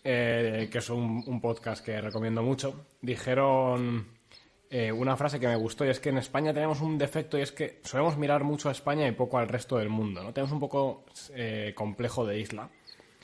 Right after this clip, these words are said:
Entonces, creo que en estas cosas, o sea, en cosas de guerras, solo se entienden en un contexto internacional de guerra, o en un contexto internacional duro. O sea, España no puede tener una guerra civil hoy,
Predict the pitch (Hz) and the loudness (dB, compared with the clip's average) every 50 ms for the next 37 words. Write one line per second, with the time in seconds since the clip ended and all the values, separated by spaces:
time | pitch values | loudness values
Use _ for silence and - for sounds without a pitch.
0 | - - 120 117 139 127 - 139 - - 135 147 131 135 131 139 139 - - 143 | -10 -6 -2 0 0 0 -2 -4 -2 2 2 4 4 4 4 2 2 2 2 0
1 | 127 - 156 147 165 160 127 117 123 120 120 127 139 139 131 151 143 135 135 143 | 2 2 0 2 2 0 -2 -4 -4 -2 -2 -2 -2 -2 0 2 2 4 4 4
2 | 147 143 151 156 151 - - - - - - - - 139 143 147 135 143 139 127 | 4 4 4 2 0 -2 -6 -16 -18 -16 -12 -4 0 2 2 4 2 2 0 0
3 | 139 139 143 135 131 127 127 123 123 120 113 117 117 - - - 127 117 110 110 | 2 2 2 4 4 2 2 2 0 0 0 -2 -4 -4 -4 -4 -2 0 0 0
4 | 110 113 107 104 113 113 110 117 127 143 156 147 - - - - _ _ _ _ | 0 -2 -2 -2 -2 -2 0 2 2 2 0 -2 -8 -16 -20 -20 _ _ _ _
5 | _ _ _ _ _ _ 117 113 117 107 104 104 104 98 85 85 - - - - | _ _ _ _ _ _ -2 0 0 0 0 -2 -2 -4 -6 -10 -14 -18 -20 -18
6 | - 117 101 101 101 104 117 120 123 127 123 131 - - 131 120 123 120 120 117 | -12 -10 -8 -6 -4 -2 -2 0 0 2 2 0 0 0 -2 0 0 0 -2 0
7 | 120 120 123 131 127 - - - - - - - - _ _ - - 117 110 123 | 0 2 2 2 0 -2 -8 -18 -16 -14 -14 -14 -14 _ _ -12 -10 -6 -2 -2
8 | 120 110 85 - - - - - - 107 107 104 101 - - - 139 143 143 143 | -2 -2 -4 -8 -14 -18 -16 -10 -6 -4 -4 -2 -4 -2 0 2 4 6 6 6
9 | 135 131 139 131 139 135 131 123 123 120 127 123 120 117 113 113 113 - 123 117 | 6 6 4 6 6 6 6 6 6 6 6 4 6 4 4 2 2 0 0 0
10 | 117 113 113 113 - 131 117 101 92 | 0 0 -2 -2 -2 -2 -2 -2 -4